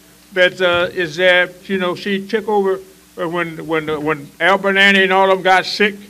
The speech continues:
you know, in the crisis in the trenches, you know, uh, Vonda rose to the occasion, and she's been there, you know, her and,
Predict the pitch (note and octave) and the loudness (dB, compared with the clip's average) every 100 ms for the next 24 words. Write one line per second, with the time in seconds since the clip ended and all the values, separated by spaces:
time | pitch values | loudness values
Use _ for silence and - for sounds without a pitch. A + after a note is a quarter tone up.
0 | _ - - F3+ F3 F3 F3 E3 D#3+ - | _ -20 -12 -4 0 2 0 0 -2 -2
1 | G#3 - F#3+ F#3+ E3+ D#3+ A#3 G3 F3+ - | -2 -2 -2 -2 -2 -4 -4 -2 -6 -8
2 | - _ - F#3 F3 F3 - F3 E3+ E3 | -18 _ -4 -2 0 -2 -6 -6 -2 -2
3 | D#3+ - D3+ E3 G3 F#3 E3 F3 E3+ E3+ | -2 -8 -2 2 2 2 0 2 0 -4
4 | E3 D#3 D3+ F3 D3 D3 D3 - _ - | -4 -4 -2 -4 -2 -6 -12 -20 _ -4
5 | D#3+ D3+ - F#3+ E3 C#3+ F#3+ F3+ E3+ E3+ | -2 -2 0 0 2 4 4 4 2 2
6 | E3+ D#3 D3 C#3+ F3+ F3+ E3 C#3 | -2 -2 -4 -2 -2 -2 -2 -8